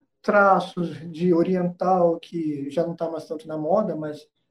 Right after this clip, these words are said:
oriental você estuda muito, traço, sombra, pintura sólida.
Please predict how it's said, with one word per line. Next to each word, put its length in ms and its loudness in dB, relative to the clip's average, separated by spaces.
oriental 560 0
você 220 -8
estuda 320 -4
muito, 480 0
traço, 500 0
sombra, 460 -4
pintura 440 -6
sólida. 600 -8